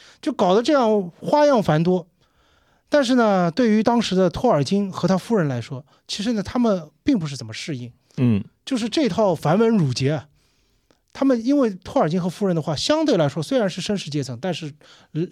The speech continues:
Speaker 1: 出身的话还是比较下层，
Speaker 2: 嗯。
Speaker 1: 他们还是比较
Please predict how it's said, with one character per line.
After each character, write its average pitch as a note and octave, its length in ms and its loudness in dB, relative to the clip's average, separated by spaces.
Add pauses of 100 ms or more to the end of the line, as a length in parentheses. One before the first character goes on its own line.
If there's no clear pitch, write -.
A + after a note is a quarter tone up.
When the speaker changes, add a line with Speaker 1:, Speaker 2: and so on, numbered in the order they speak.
Speaker 1:
出 C#4+ 220 0
身 C4+ 140 0
的 A#3+ 80 2
话 F3 120 -2
还 - 160 -4
是 D#3+ 120 -4
比 D3 120 -12
较 C#3+ 140 -4
下 E3+ 240 -2
层， - 180 -12 (360)
Speaker 2:
嗯。 C#3+ 80 0
Speaker 1:
他 D4+ 100 2
们 C#4 100 0
还 F3+ 140 0
是 G3 180 -2
比 D3 160 -6
较 F#3+ 240 2